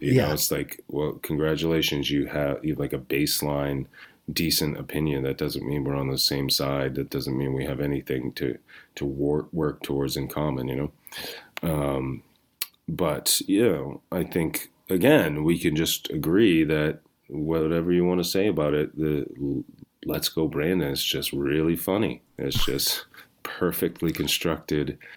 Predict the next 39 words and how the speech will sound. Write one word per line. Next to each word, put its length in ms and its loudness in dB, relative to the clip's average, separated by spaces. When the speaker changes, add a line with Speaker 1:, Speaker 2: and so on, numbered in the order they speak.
Speaker 1:
piece 240 0
of 120 -6
comedy, 540 -4
you 120 -4
know? 200 -4
Speaker 2:
Yeah. 240 2
Speaker 1:
And, 100 -10
and, 280 4
you 80 6
know, 200 4
they 280 6
say 280 6
that 140 2
the 100 2
right 320 6
is 200 0
getting 280 4
better 320 4
at, 280 2
uh, 440 0
comedy 440 2
and, 260 0
and 200 2
it's 120 -2
scaring 400 2
the 80 2
left. 340 0
And 120 0
I, 280 0
I 60 -2
have 200 -2
to 100 -2
agree, 340 0
you 160 -6
know? 220 -4
Speaker 2:
Yeah, 240 2
it 120 2
is 160 2
true. 320 -2